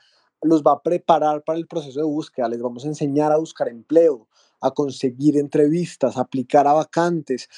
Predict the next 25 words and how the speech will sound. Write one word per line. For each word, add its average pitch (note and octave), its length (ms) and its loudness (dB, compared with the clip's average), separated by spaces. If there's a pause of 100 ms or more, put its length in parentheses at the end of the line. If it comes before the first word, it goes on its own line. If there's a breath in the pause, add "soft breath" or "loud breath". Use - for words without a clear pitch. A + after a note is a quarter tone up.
(120)
a C#3 100 -2
contar C#3+ 340 2
la C#3 120 0
historia, D#3 680 0
a C3+ 80 -6
negociar C3+ 440 -2
el C#3 100 -4
salario. D3+ 560 0 (100)
Los C#3 340 0
vamos F3 360 0
a - 20 -6
entrenar F3+ 420 -6
y F#3 40 -6
nosotros C#3 320 -8
los D3 120 -4
entrenamos D3+ 600 -2
dentro E3 240 -4
de E3+ 40 0
la E3 60 -2
plataforma E3 500 -8
para D#3+ 180 2
que - 120 -14
esta - 160 -4
búsqueda D3+ 400 -2
laboral D#3+ 400 2